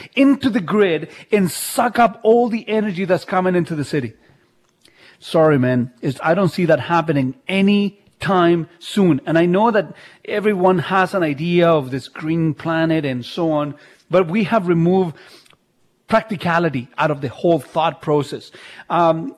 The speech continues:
my suggestions to you, if you're looking at, uh, S U Vs and vans, uh, stick with your,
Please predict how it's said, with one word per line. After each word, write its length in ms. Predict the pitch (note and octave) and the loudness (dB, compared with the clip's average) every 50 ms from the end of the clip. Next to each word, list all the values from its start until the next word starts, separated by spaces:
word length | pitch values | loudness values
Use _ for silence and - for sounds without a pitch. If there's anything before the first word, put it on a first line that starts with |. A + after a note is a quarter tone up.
| _ - - | _ -20 -20
my 460 | - - - F3 E3 D#3+ E3+ G3+ A3 | -16 -8 -4 -2 0 2 2 2 0
suggestions 540 | - - G#3+ D3+ F#3+ G3+ E3+ - G3+ D3 - | 0 -2 -2 0 2 0 2 0 -2 -4 -4
to 100 | - D3+ | -4 -4
you, 260 | C3+ D#3+ F#3 G3+ G#3 | -2 0 0 0 0
if 160 | G3+ D#3+ - | 0 0 0
you're 80 | F3 D#3 | 0 0
looking 260 | F3 F3 - F#3 D#3 | 2 0 0 0 0
at, 240 | D3+ C#3 - - - | 0 -2 -2 -4 -2
uh, 220 | D3+ C3+ B2 B2 - | 0 0 0 -2 -2
S 240 | - D#3+ E3 - - | -4 -4 -4 -2 -4
U 60 | E3+ | -4
Vs 300 | C#3+ D#3+ E3 D#3+ - - | -4 -4 -6 -4 -4 -2
and 140 | C#3+ C#3 C3+ | -2 0 2
vans, 420 | D3 D3 D3 C#3+ C#3+ C#3+ C3+ - - - - - - - - | 2 2 2 0 0 -2 -4 -8 -14 -20 -20 -20 -20 -10 -6
uh, 360 | C#3 C#3 C#3+ C#3+ C#3 C#3 C#3+ - - - | -2 0 2 2 2 0 -2 -6 -14 -20
stick 420 | - - - - A3+ G3+ G3+ - G3 | -20 -20 -4 0 0 0 0 2 2
with 280 | F#3 E3+ - - - - _ _ _ _ _ _ | 2 2 0 -4 -12 -20 _ _ _ _ _ _
your, 540 | - D#3 D3 D#3+ D#3+ D#3 D3 C#3+ C3 - - | -12 -4 -2 0 2 2 0 -2 -4 -8 -14